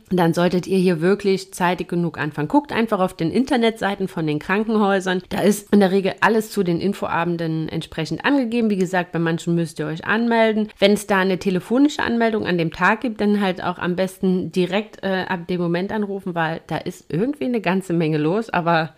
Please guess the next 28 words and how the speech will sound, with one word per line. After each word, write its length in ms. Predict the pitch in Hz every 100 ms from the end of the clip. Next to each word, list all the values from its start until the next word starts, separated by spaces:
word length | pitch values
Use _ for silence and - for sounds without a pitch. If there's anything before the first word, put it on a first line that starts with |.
| -
was 180 | 143 -
uns 280 | 185 190 131
wahnsinnig 460 | 131 214 240 233
überrascht 440 | 196 190 175 - -
hat, 220 | 302 -
aber 160 | 185
dazu 540 | 185 175 - 170 156 156 -
dann 380 | 165 165 165 -
entsprechend 560 | 160 - - 139 151
später 320 | 139 143 135 139
mehr. 240 | 135 -
Also 140 | 156
hier 300 | 175 196 240
wirklich 340 | 220 226 233 226 - - - -
versucht, 540 | - 208 170 214 -
jetzt 320 | 208 185 - -
so 80 |
zeitig 540 | 165 - 185 190 196 -
wie 80 | 175
möglich 560 | 165 170 175 170 - -
entsprechend 540 | 202 196 - 180 180 -
anzufangen, 680 | 180 196 175 196 175 180 160
weil, 320 | 160 160 160 - - -
damit 240 | 190 226 277
ihr 100 | 247
halt 220 | 226 -
auch 180 | 185 180
noch, 340 | 180 -